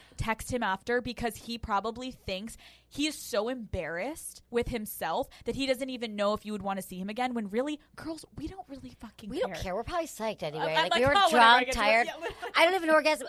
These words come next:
Speaker 2: Only tw-, we covered this last time, but I can't say this enough.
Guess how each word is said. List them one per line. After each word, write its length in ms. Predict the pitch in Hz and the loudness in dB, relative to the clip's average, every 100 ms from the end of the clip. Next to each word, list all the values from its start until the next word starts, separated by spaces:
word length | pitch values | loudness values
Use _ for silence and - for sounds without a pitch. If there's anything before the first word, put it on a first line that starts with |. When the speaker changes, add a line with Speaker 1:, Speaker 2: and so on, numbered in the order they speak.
| - | -2
Speaker 2:
Only 200 | 381 480 | 0 0
tw-, 140 | - 294 | -6 -10
we 160 | 381 | -10
covered 360 | - 554 480 370 | -8 -6 -4 -4
this 160 | 403 | -2
last 180 | 320 311 | 0 0
time, 160 | 370 330 | 0 2
but 100 | 277 | 2
I 60 | 302 | 0
can't 280 | - 349 | -2 -4
say 120 | 330 277 | -4 -8
this 180 | 262 | -8
enough. 280 | 233 202 262 | -6 -4 -6